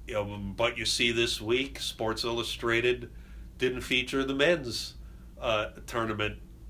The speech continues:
uh, champion on it. They featured a women's tournament because there was a, you know, compelling story there, and it was the championship game played bef-, in front of seventeen thousand people, I understand, in, in Columbus.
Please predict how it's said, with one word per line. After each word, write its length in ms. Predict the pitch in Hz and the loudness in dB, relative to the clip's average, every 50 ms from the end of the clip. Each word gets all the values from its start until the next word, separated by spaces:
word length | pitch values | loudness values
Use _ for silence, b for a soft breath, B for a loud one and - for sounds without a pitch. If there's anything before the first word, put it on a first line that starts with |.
| - - | -6 -4
uh, 100 | 120 107 | -2 -2
champion 580 | 104 - - 127 110 107 104 - 113 104 101 | -2 0 2 2 4 4 2 2 -2 -2 -2
on 240 | 104 101 104 104 117 | 0 0 2 2 2
it. 140 | 143 - - | 0 0 0
They 140 | 117 110 107 | -2 -2 -2
featured 640 | - - - - - - 117 110 104 107 131 123 135 | -4 -8 -14 -14 -8 -6 -4 -4 -2 -2 -2 0 0
a 40 | |
women's 440 | 143 160 190 214 214 180 127 110 - | 2 2 2 2 2 0 0 -2 -4
tournament 400 | - - 123 110 101 101 98 - | -4 -2 -2 -2 -2 -4 -6 -8
because 320 | - 107 - 120 113 110 117 | -8 -4 -2 -2 -2 0 -2
there 100 | 113 110 | 0 0
was 180 | 120 120 120 | 0 0 2
a, 200 | 135 127 127 123 B B B B B - | 2 0 0 -2 B B B B B -2
you 60 | 120 | 0
know, 240 | 113 113 117 117 110 | 2 2 2 2 0
compelling 560 | - - 117 104 - - 120 127 127 123 117 | -2 -6 -6 -6 -2 0 2 2 2 2 0
story 540 | 113 - - - 151 170 185 170 131 117 107 | 0 -2 -2 2 2 4 4 4 4 2 2
there, 400 | 101 98 95 95 110 143 165 B B B B B B B B | 2 0 0 2 0 0 -2 B B B B B B B B
and 200 | 123 117 117 117 | 4 4 6 6
it 200 | 110 120 117 - | 4 2 0 0
was 460 | 123 117 113 113 110 110 - 110 104 | 0 0 2 2 0 0 -2 -4 -4
the 280 | 92 117 110 107 104 101 | -2 -2 -2 -2 -4 -6
championship 880 | - - - 120 123 127 127 127 131 123 120 120 - - 120 120 - | -6 -2 2 4 6 6 4 2 0 -2 -2 -2 -2 -4 -4 -4 -4
game 360 | - 113 110 113 123 135 - - | -2 0 2 2 2 0 -4 -8
played 400 | - - 127 127 131 135 127 131 | 0 4 6 6 6 6 2 -2
bef-, 220 | 123 - - - - - | -6 -6 -8 -10 -8 -8
in 100 | 135 127 | -8 -6
front 240 | - 127 120 123 | -4 -2 0 0
of 160 | 123 123 123 - - - - | 0 -2 -4 -8 -12 -16 -8
seventeen 680 | - - - 127 123 120 123 120 120 135 131 127 123 120 | -4 0 4 4 4 4 2 0 -2 -2 -4 -4 -2 -2
thousand 380 | 113 110 113 120 123 123 120 | 0 0 0 0 -2 -4 -4
people, 360 | 120 - 165 151 107 107 101 98 | -2 -2 -2 -2 -2 -4 -4 -2
I 160 | 98 101 101 | -2 -2 -2
understand, 640 | 101 101 98 95 - - - 98 98 101 120 131 - | -2 -4 -8 -8 -10 -10 -8 -8 -6 -6 -6 -6 -8
in, 120 | - - - B B B B B B | -8 -10 -12 B B B B B B
in 140 | - 117 117 | -8 -6 -4
Columbus. 580 | - - 131 160 202 208 175 120 - - - | -2 -2 0 0 0 0 -2 -6 -10 -10 -12